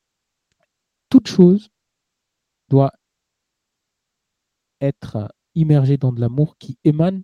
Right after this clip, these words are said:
pour nous, les êtres humains, du cœur. Sinon, ça marche pas. D'accord ? Euh,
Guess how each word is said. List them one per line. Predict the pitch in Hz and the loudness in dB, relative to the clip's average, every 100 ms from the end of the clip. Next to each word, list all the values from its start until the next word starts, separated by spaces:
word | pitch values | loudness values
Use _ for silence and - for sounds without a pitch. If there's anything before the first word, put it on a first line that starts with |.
| _ | _
pour | - 117 | -6 -4
nous, | 117 185 | 0 2
les | 147 123 | 2 -4
êtres | - 120 | -8 -6
humains, | 135 | -8
du | 135 | -8
cœur. | - 107 98 _ _ _ _ _ _ _ _ _ _ _ _ _ _ _ _ _ _ _ _ _ _ _ _ | -10 -10 -10 _ _ _ _ _ _ _ _ _ _ _ _ _ _ _ _ _ _ _ _ _ _ _ _
Sinon, | - 151 | -4 -4
ça | 127 | -4
marche | 113 - | -10 -12
pas. | - - _ _ _ _ _ _ _ _ _ _ _ _ _ _ _ _ _ _ _ _ _ _ | -16 -16 _ _ _ _ _ _ _ _ _ _ _ _ _ _ _ _ _ _ _ _ _ _
D'accord ? | 143 - 123 - _ _ _ _ _ 123 | _ -10 -10 -12 _ _ _ _ _ 2
Euh, | 113 110 | 4 2